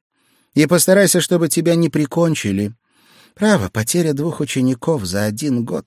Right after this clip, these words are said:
это слишком, даже для меня». Это было нечто вроде прощания. Голова моя была тяжелой, день оказался насыщен событиями и хотелось спать.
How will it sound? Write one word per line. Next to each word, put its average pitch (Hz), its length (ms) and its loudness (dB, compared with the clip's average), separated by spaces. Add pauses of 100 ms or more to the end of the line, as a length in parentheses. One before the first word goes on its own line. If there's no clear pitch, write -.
это - 240 -8
слишком, - 840 -4
даже 226 380 4
для 190 160 2
меня». 139 360 2 (880)
Это 107 360 0
было 104 220 0
нечто 101 540 0
вроде 95 380 -2
прощания. 64 760 -10 (340)
Голова 90 400 0
моя 117 240 2
была 104 240 -2
тяжелой, 90 760 -8 (500)
день 127 380 2
оказался 117 540 0
насыщен 113 600 2
событиями 104 880 0
и - 20 -2
хотелось 95 600 -6
спать. - 800 -12